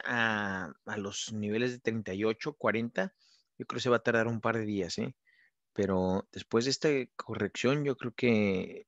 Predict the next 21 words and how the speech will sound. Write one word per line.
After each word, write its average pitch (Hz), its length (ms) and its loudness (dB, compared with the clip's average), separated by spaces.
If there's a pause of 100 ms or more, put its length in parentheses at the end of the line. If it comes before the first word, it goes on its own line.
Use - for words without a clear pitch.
yo 117 80 -16
creo 135 140 -12
que - 80 -10
sí - 120 4
vamos 127 220 6
a 120 60 -2
subir, 101 340 0
¿eh? 110 160 -4 (120)
Fue - 160 -4
una 110 100 2
corrección 107 400 0
más 104 160 0
o 110 40 2
menos 104 220 2
fuerte. 98 400 -2 (380)
Inclusive 104 380 2
salió 101 360 4
de 110 60 6
este 113 220 2
macro 95 420 2
canal. 101 500 2